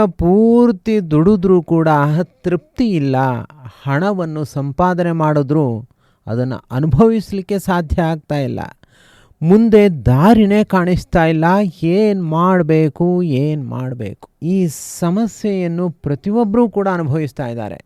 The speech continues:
ಅದಕ್ಕೆ ಕೆಲವರು ಧ್ಯಾನಕ್ಕೆ ಮೊರೆ ಹೊಂದುತ್ತಾ ಇದ್ದಾರೆ. ಕೆಲವೇ ದಿವಸಗಳ ನಂತರ ಆ ಧ್ಯಾನದಲ್ಲಿ ಅವರಿಗೆ ಪರಿಹಾರ ಸಿಗೋದಿಲ್ಲ. ಅದರಲ್ಲೂ ಸುಖ ಕಾಣದೆ ತಮ್ಮ ಉದ್ದೇಶವೂ ಈಡೇರದೆ ಹಿಂತಿರುಗ್ತಾ ಇದ್ದಾರೆ.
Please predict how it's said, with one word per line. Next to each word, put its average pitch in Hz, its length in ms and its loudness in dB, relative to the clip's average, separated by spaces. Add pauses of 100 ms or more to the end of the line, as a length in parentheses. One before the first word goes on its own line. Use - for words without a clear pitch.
(120)
ಅದಕ್ಕೆ 214 460 2
ಕೆಲವರು 202 680 4
ಧ್ಯಾನಕ್ಕೆ 180 720 0
ಮೊರೆ 175 240 0
ಹೊಂದುತ್ತಾ 151 480 0
ಇದ್ದಾರೆ. 135 580 -4 (160)
ಕೆಲವೇ 208 500 0
ದಿವಸಗಳ 170 640 -2
ನಂತರ 147 500 -4 (340)
ಆ 143 160 -2
ಧ್ಯಾನದಲ್ಲಿ 170 1000 -2
ಅವರಿಗೆ 139 920 -4
ಪರಿಹಾರ 165 540 0
ಸಿಗೋದಿಲ್ಲ. 151 680 -4 (260)
ಅದರಲ್ಲೂ 220 440 2
ಸುಖ - 340 -6
ಕಾಣದೆ 147 720 -4
ತಮ್ಮ 175 200 -2
ಉದ್ದೇಶವೂ 190 840 2
ಈಡೇರದೆ 147 800 2
ಹಿಂತಿರುಗ್ತಾ 165 920 0
ಇದ್ದಾರೆ. 110 320 -4